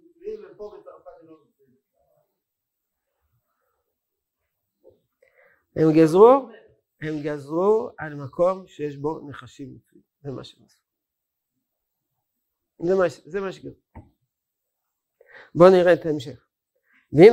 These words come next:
Speaker 2: הם, אומר הרב, ואם הם מוצאים לומר כך, אם זאת כוונת התוספות, אומר, אומר הר"ן, זה ודאי כולה יתרה.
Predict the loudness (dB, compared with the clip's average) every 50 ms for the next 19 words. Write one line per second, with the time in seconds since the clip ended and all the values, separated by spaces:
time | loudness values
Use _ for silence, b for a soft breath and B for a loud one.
0 | 8 6 4 2 -2 -2 0 2 2 4 4 4 6 6 4 4 4 2 2 2
1 | 2 2 -2 -6 -8 -8 -8 -6 -4 -2 0 0 2 2 0 0 0 2 2 2
2 | 2 0 -4 -12 -20 _ _ _ _ _ _ _ _ _ _ _ _ _ 4 6
3 | 8 8 8 8 8 8 6 4 4 4 4 4 6 6 6 6 4 4 2 -2
4 | -2 4 6 6 6 6 2 -2 -4 -4 -4 -6 -10 -10 -6 -2 0 0 0 B
5 | B B B B 0 4 4 6 6 8 8 8 8 8 6 6 4 0 -6 -10
6 | -16 _ _ _ _ _ _ _ _ _ 4 6 6 8 8 8 8 8 8 8
7 | 10 10 8 6 6 8 10 10 10 10 10 10 8 8 8 8 8 10 10 8
8 | 8 6 2 -4